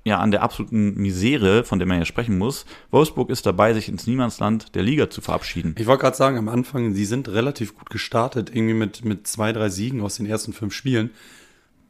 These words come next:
Speaker 2: War aber auch zu Hause gegen Heidenheim, dann gegen Union, gegen die das dieses Jahr leichter ist als die letzten Jahre.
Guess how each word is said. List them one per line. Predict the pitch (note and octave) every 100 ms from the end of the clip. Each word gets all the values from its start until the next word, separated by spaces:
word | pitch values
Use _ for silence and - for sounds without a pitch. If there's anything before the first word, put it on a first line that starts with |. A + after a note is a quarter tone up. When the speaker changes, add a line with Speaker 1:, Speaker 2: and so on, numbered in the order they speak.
| A2+ -
Speaker 2:
War | - B2
aber | C3 C#3+
auch | C3+
zu | - A2+
Hause | A#2+ C3+ B2
gegen | A#2 G#2+
Heidenheim, | A#2 C3 C#3 B2+ C3+ D3 B2+
dann | A2+ A#2 A2+
gegen | G2 A2
Union, | A2 G#2 A2 B2 D3+ C#3+ G#2 -
gegen | G#2+ A2 G#2
die | - A2 A2
das | G#2+
dieses | - B2 B2+ B2+
Jahr | A#2
leichter | A2+ E3 -
ist | A#2+ -
als | A#2 G#2+
die | -
letzten | G#2+ A2 A#2+
Jahre. | B2+ C#3 F#3